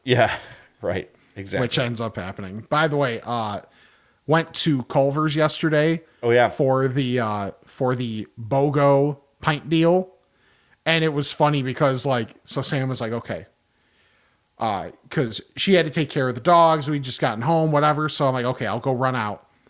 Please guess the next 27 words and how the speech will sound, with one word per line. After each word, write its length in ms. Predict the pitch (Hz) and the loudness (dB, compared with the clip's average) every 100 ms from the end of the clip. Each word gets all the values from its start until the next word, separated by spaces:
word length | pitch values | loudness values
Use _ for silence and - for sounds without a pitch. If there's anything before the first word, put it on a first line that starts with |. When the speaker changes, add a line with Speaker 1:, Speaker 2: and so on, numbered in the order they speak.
| _ | _
Speaker 2:
She's 220 | - 123 | -10 -6
like, 140 | 107 - _ _ - | -6 -8 _ _ -18
"Just 160 | - - | -14 -10
call 180 | 101 | -8
me 120 | 98 120 | -6 -4
when 180 | 139 | -2
they, 100 | 170 | -2
when 300 | 156 135 110 | -4 -4 -2
you 60 | 147 | -2
get 240 | 160 127 | 0 -2
there 280 | 104 92 98 _ _ _ _ _ _ _ _ _ _ - | -2 -6 -8 _ _ _ _ _ _ _ _ _ _ -12
and 120 | 104 | -10
let 100 | 95 | -8
me 60 | |
know 100 | 113 | -6
what 100 | 127 | -4
the 60 | 143 | -6
flavors 400 | 143 123 107 110 | -4 -4 -2 -2
are." 260 | 110 98 98 | -2 -2 -4
Speaker 1:
<laughs> 40 | - | -4
Speaker 2:
So 140 | 294 269 - - 233 | -4 -6 -8 -8 -6
we 160 | 156 180 | 4 4
were, 160 | 185 170 | 4 2
we're 140 | 175 | 2
going 260 | 185 165 135 | 4 2 -2
three 320 | - 185 262 | 0 2 4
apiece. 600 | 262 240 143 110 - | 4 2 2 -4 -4